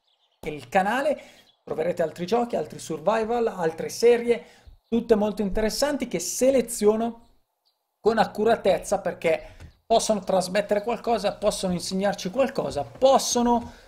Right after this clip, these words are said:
eh, raccontarci qualcosa e possono farci divertire, ovviamente. Da Amor è tutto, ci vediamo nel prossimo fottuto video,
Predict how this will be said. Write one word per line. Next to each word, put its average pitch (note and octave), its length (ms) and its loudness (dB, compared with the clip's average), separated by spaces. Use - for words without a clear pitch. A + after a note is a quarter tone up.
eh, F3 220 0
raccontarci A#3 760 0
qualcosa C#3+ 720 0
e C3+ 120 -10
possono E3+ 360 -6
farci D3+ 400 -6
divertire, C#3+ 720 -6
ovviamente. C3 760 -8
Da G#3 220 8
Amor F4 260 8
è A#3+ 100 4
tutto, A#3 280 -4
ci - 160 -2
vediamo C#4+ 240 0
nel C4+ 140 -2
prossimo C4 340 -2
fottuto B3+ 320 -6
video, F4 460 2